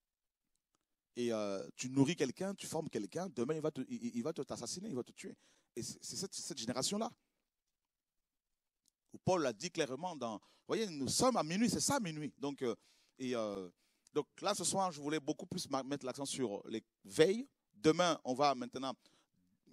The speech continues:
parler de l'apostasie, définir, euh, euh, comment dire, euh, expliquer ce que c'est minuit, hein, avec des par-, des, des, des passages bibliques, euh, aussi bien de, dans le Tanakh que dans, euh,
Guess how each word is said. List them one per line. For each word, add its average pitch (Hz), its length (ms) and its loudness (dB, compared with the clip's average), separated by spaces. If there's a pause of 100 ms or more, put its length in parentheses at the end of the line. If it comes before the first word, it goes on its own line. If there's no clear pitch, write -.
(400)
parler 160 220 6
de 170 60 2
l'apostasie, 127 520 0
définir, 156 800 2 (320)
euh, 101 400 -2 (380)
euh, - 240 -10
comment 127 220 -2
dire, 127 220 2
euh, 107 200 6
expliquer 165 500 -6
ce - 80 -6
que 127 60 -10
c'est 135 140 -2
minuit, 156 420 -4 (640)
hein, 120 280 -4 (580)
avec 117 240 -6
des 117 80 -10
par-, 120 280 -4
des, 110 160 -8
des, 104 120 -6
des 107 80 -12
passages 143 240 -6
bibliques, 135 380 -8 (180)
euh, 98 100 -10
aussi 95 160 -12
bien 123 180 -2
de, 104 240 0 (360)
dans 107 200 -6
le 101 120 -2
Tanakh 123 320 0
que 127 100 -4
dans, 113 340 -6 (140)
euh, 90 600 -10